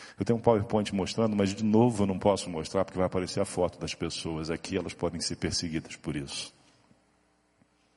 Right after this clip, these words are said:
Pessoas que estão pensando em como ajudar aquelas pessoas. Nós estamos fazendo tudo o que podemos, mas a minha pergunta é: você está fazendo tudo o que você pode fazer?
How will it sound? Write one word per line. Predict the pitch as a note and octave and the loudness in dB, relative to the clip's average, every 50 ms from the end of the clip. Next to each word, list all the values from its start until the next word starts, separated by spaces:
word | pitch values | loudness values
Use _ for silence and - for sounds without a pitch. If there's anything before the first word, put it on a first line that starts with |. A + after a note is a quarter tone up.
| _ _ - - - _ _ _ _ - - _ _ _ _ _ _ _ _ _ _ _ _ _ _ | _ _ -20 -20 -20 _ _ _ _ -20 -20 _ _ _ _ _ _ _ _ _ _ _ _ _ _
Pessoas | - F#2+ F2 - G#2 F#2 - | -10 -8 -6 -6 -6 -8 -8
que | - - | -8 -10
estão | - F#2+ E2+ | -8 -8 -8
pensando | - F2+ D#2+ D2+ - F#2+ F2+ E2+ | -6 -8 -6 -6 -6 -6 -6 -6
em | E2 D#2+ | -8 -8
como | - - G2 G#2 G2+ F#2 F2+ E2 D#2 | -6 -4 -2 -2 -2 -2 -4 -4 -4
ajudar | D#2 D2 C#2+ E2 D2+ E2 D#2 D2 D2 | -4 -6 -6 -8 -6 -4 -4 -4 -4
aquelas | D2 - D2+ D2+ C#2+ - | -6 -8 -10 -10 -10 -10
pessoas. | - E2+ D#2 - - E2+ E2 E2+ G#2 - - - - - - - _ _ _ _ _ _ _ _ _ _ _ _ _ _ _ _ _ _ _ _ _ _ _ _ _ _ _ _ _ _ _ _ _ _ _ _ _ _ _ _ _ _ _ _ _ _ _ - | -10 -8 -8 -8 -6 -6 -8 -8 -8 -8 -8 -8 -10 -10 -14 -18 _ _ _ _ _ _ _ _ _ _ _ _ _ _ _ _ _ _ _ _ _ _ _ _ _ _ _ _ _ _ _ _ _ _ _ _ _ _ _ _ _ _ _ _ _ _ _ -10
Nós | G#2 G2 | -10 -8
estamos | - - - G#2+ G#2 - | -8 -6 -6 -6 -6 -6
fazendo | - - G#2 G2 F2+ E2+ G2 F#2+ E2 D#2 | -4 -4 -4 -4 -4 -4 -4 -6 -6 -8
tudo | - - G2 F#2+ - | -8 -6 -6 -6 -6
o | - | -8
que | - | -8
podemos, | - F#2 D#2+ F2 E2+ D#2+ D#2 E2 D#2 | -6 -6 -6 -6 -6 -8 -8 -10 -8
mas | E2 F2 D#2+ F2+ | -8 -6 -4 -4
a | |
minha | F2 F2 F2 | -4 -4 -4
pergunta | - F2 E2 D#2 F2 E2 - E2 | -4 -4 -4 -4 -4 -6 -6 -6
é: | D#2+ | -4
você | D#2+ F#2 F2 - - - G#2 | -4 -4 -4 -4 -4 -4 -4
está | G2 - F2+ E2+ | -4 -4 -4 -4
fazendo | - F2+ E2 - E2+ E2+ E2 | -2 -4 -2 -2 -2 -4 -4
tudo | - - F2+ E2+ | -4 -4 -2 -2
o | E2 | -2
que | - E2+ | -2 -4
você | D2+ E2 - - - | -4 -4 -4 -4 -6
pode | - - E2+ E2 D#2+ E2+ - - | -6 -4 -4 -4 -4 -6 -8 -6
fazer? | - E2 D#2 E2 F#2 F#2 F2+ | -6 -6 -2 -2 -2 -2 -2